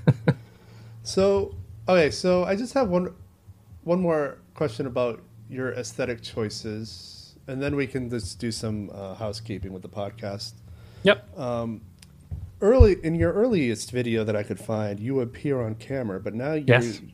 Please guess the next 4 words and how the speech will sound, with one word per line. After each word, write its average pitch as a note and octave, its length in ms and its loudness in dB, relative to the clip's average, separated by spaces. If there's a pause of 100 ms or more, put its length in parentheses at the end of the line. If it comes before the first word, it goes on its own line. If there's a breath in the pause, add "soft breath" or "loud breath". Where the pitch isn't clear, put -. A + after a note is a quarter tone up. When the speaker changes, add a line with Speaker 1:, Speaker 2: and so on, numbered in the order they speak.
(160)
Speaker 2:
largely C#3 460 2
just G#2+ 280 -4
voiceover. - 720 -6 (320)
Speaker 1:
Yep. A2+ 200 6